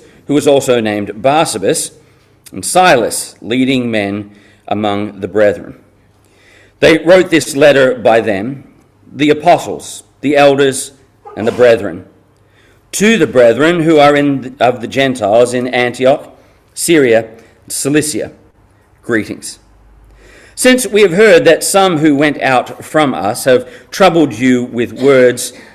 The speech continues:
unsettling your souls, saying, "You must be circumcised and keep the law," to whom we gave no such commandment, it seemed good to us, being assembled with one accord,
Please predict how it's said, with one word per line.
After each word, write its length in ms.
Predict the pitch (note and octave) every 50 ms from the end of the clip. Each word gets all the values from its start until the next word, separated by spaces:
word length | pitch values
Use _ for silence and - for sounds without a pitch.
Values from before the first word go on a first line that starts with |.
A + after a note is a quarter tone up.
| _ _ _ -
unsettling 560 | A#2+ B2+ B2+ - - E3 C#3+ B2+ B2+ A#2+ A2+
your 160 | A2 A2 G2+
souls, 720 | - - - C#3 B2+ A2 G2 F2+ E2 F#2 G#2+ - - - _ _ _
saying, 460 | - - C3+ A#2+ A#2 A#2 A#2 G#2+ G2 - - - _ _ _ _ -
"You 100 | - C#3
must 260 | C#3 C3 A#2 - -
be 120 | - A2+ G#2+
circumcised 800 | - C3+ C3+ C#3+ C#3+ C#3 B2 G#2+ - G#2 F2 F2+ G2 F#2+ - -
and 220 | A#2+ A#2 A#2 -
keep 240 | - C#3 C3 B2+ -
the 100 | - G2
law," 380 | G#2 A#2+ B2+ A2+ F2 F2+ F#2+ - - _ _ _ _ _ _ _ _ -
to 140 | - A#2+ A#2+
whom 220 | C#3 C3+ A#2 A2
we 120 | A#2 A#2
gave 380 | G#2+ A2+ A#2 A2+ A2 G#2 F#2 F#2+
no 340 | G#2 A2 A2+ A#2 A#2 A2+ G2+
such 400 | - - - A#2+ - - - -
commandment, 540 | - G2+ G2 G2+ A2 G#2 E2+ D2+ D#2+ E2+ - _ _ _ _ _ _ _ _ _ _ _ _ _ -
it 120 | D3+ D3+
seemed 440 | D3+ - G3+ G#3 G3+ F#3+ F#3 D#3 B2
good 240 | B2 E3 F3 C#3+ -
to 220 | - A2 G#2+ F#2+
us, 340 | D#2 C2+ - - - - - _ _ _ _ _ _ _ _ _ - B2
being 280 | C3+ D#3+ D3 C#3 D3
assembled 500 | C3+ B2+ - D#3+ D3 D3 D3+ D#3+ E3 C#3+
with 260 | A#2+ A#2 G#2+ - -
one 200 | - A#2 B2 C3+
accord, 420 | D3+ D3+ - A2 G2 F2+ F2+ G2+